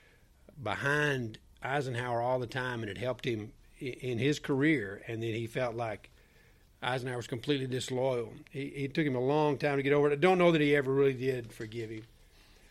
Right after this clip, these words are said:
But Truman was a man of great loyalty, and I love that. I think that's, uh, seems to be an old school virtue.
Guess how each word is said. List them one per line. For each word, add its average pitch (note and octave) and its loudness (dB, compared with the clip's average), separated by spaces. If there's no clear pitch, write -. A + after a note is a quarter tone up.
But E3+ -2
Truman C4+ 6
was F#3+ 10
a F3+ 10
man F#3 6
of D3 -2
great F3 0
loyalty, D3 2
and A2 -6
I C3 -2
love F#3 8
that. A#2+ -2
I C#3+ 2
think G#3+ 0
that's, F3 -2
uh, C3 0
seems D4 6
to C4 0
be G#3+ 4
an E3 0
old G#3+ 8
school F#3 6
virtue. C3+ 0